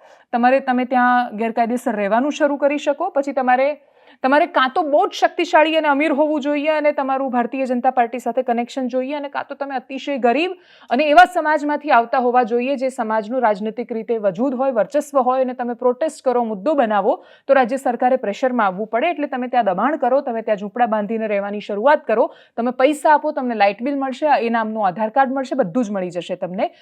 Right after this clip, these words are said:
અને પછી દસ વર્ષ રહ્યા પછી સરકાર જ્યારે ત્યાં તોડવા માટે આવે ત્યારે તમે રડવાનું શરૂ કરો અને પછી કહો કે "અમને મદદ કરો."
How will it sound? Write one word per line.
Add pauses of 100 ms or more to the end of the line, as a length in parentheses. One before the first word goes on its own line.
(160)
અને
પછી
દસ
વર્ષ
રહ્યા
પછી
સરકાર
જ્યારે
ત્યાં
તોડવા
માટે
આવે
ત્યારે
તમે
રડવાનું
શરૂ
કરો
અને
પછી
કહો (320)
કે
"અમને
મદદ
કરો."